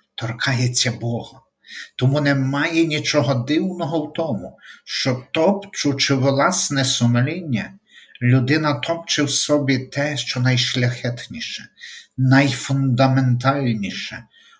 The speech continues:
власну особистість і все, що чинить її людиною. Не існує важчого поранення, ніж поранення сумління. Немає важчої травми, ніж травма сумління.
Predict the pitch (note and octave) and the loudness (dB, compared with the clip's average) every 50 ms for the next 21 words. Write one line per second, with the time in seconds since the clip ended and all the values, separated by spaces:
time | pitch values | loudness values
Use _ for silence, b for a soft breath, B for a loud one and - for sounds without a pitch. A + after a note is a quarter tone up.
0 | b _ - A#2 A#2 B2+ B2 B2 B2+ C3+ C#3 B2+ - - - C3 C3 B2+ B2 - | b _ -4 2 4 6 6 8 6 4 4 2 0 0 0 2 2 2 2 0
1 | - A2+ - - - - A2 G2+ A#2 C3 C#3 - - - - - - D3 C#3+ C#3 | -2 -4 -2 -2 0 0 0 0 0 0 0 -2 -4 -6 -6 -4 -2 -2 0 0
2 | - - - B B B B B B _ - C3+ B2+ A#2+ - - - C3 B2+ B2 | -2 -6 -10 B B B B B B _ 0 0 2 2 2 2 2 4 4 4
3 | - - B2 A#2 A#2+ - - A#2 A2+ A#2 G#2+ G#2 G#2+ G#2 G#2+ G#2+ G#2+ G2 G2 G2 | 2 0 -2 -4 -2 0 0 2 2 0 0 -2 -2 -2 -2 -2 -2 -4 -6 -8
4 | F#2+ F#2+ F#2+ G2 F#2 F#2+ G2 - - - _ _ _ _ _ _ _ _ B B | -8 -8 -8 -8 -8 -10 -14 -16 -20 -20 _ _ _ _ _ _ _ _ B B
5 | B B B B B _ B2 B2+ C#3 C#3 C3+ C3+ - - - F3 F#3+ G3 F3 E3 | B B B B B _ 2 4 4 6 6 4 4 2 4 4 4 6 8 6
6 | D3+ C3+ A#2+ A#2+ - _ _ - A#2 A2 C3 C3 B2 - - - - - - B2 | 6 4 0 -6 -10 _ _ -12 -4 -2 -2 0 0 0 -2 -2 -2 -2 0 0
7 | A#2+ B2 A#2+ - C3 A#2 A#2 C3 C#3+ C3 B2 A2+ G2+ G#2 G2 F2+ F2+ B B B | 2 0 0 -2 -2 -4 -2 -4 -2 -2 -2 0 0 0 0 -2 -2 B B B
8 | B B B - A#2 A#2 - - - - - A#2+ A#2 G#2+ A#2+ A2+ A2+ A2 G#2+ A2 | B B B -2 0 0 0 0 -2 -2 -2 -2 0 0 0 0 0 0 -2 -4
9 | - - - - A#2 A2 A2 G#2+ G2+ G#2 G2+ F#2 F#2 G2 F#2 F2 - - - - | -4 -6 -4 -4 -2 -2 -2 -2 -4 -4 -6 -6 -6 -8 -10 -10 -12 -14 -18 -20
10 | _ _ _ B B B B B B B - B2 B2+ B2 C3 C3 B2 B2 C3 C3+ | _ _ _ B B B B B B B 4 4 6 6 6 6 6 6 6 6
11 | C3+ C3 - - C3 A#2+ A#2+ B2+ B2 B2 - - - - C#3 C3 C3 B2+ B2+ - | 6 4 0 -6 -6 -2 0 0 2 2 2 0 0 0 2 2 2 0 -2 -2
12 | B2+ B2+ C3 C3 C3+ C3 A#2+ A#2+ A#2 G#2+ G2+ G2 F#2+ B B B B B B - | 0 2 2 4 2 2 2 2 0 0 -2 -6 -8 B B B B B B -2
13 | A#2+ A#2 - - - - A#2+ A#2+ B2 B2 A#2 A2+ A2+ - - - A#2 A2 A2 - | -2 0 0 -2 0 0 2 4 4 4 2 2 -2 -4 -4 -4 -4 -4 -6 -6
14 | G#2+ B2 B2 A#2 G#2+ G#2+ G2+ G2 - | -4 -2 -2 -2 -2 -4 -8 -12 -14